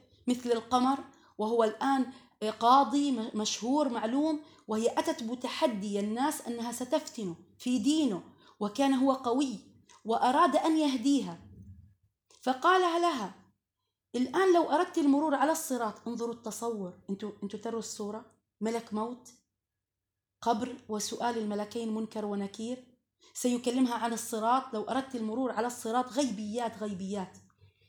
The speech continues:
ولا تدرين تنحني تسقطي عن الصراط والسير، وبعدما ألقيت الظلمة، ولا إنك تنجي،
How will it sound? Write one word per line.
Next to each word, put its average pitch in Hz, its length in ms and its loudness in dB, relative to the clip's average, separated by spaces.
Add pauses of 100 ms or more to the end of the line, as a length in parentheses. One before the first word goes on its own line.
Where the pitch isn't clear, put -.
(400)
ولا 277 280 6
تدرين 277 720 0 (280)
تنحني 339 480 6
تسقطي 262 520 -4
عن 240 140 2
الصراط 247 520 0
والسير، 208 540 -4
وبعدما 214 500 -2
ألقيت 254 340 -4
الظلمة، 220 420 -2 (640)
ولا 330 400 4
إنك 294 220 2
تنجي، 285 580 -2